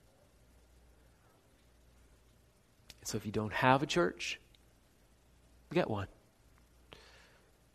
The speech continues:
Look for a Bible-believing, gospel-saturated church and plug in. We'd love to be that for you,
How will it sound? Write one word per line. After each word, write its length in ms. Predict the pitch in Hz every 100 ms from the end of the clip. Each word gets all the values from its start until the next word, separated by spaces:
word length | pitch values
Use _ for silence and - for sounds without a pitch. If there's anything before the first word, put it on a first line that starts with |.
| _ - -
Look 160 | - -
for 220 | - 135
a 60 | 120 101 - - -
Bible-believing, 840 | 117 117 127 131 131 127 127 131
gospel-saturated 1300 | 110 110 - - 131 - 113 120 - 127 117 123 120
church 600 | - 180 196 - - - - - - - _ _ - - - - _ _ _ _ _
and 100 | 110
plug 200 | 123 104
in. 100 | 98 - - - - - _ _ _ - - _ -
We'd 160 | 117 113
love 220 | 123 -
to 80 | 120
be 160 | 127
that 260 | 127 165 -
for 140 | -
you, 180 | 120 202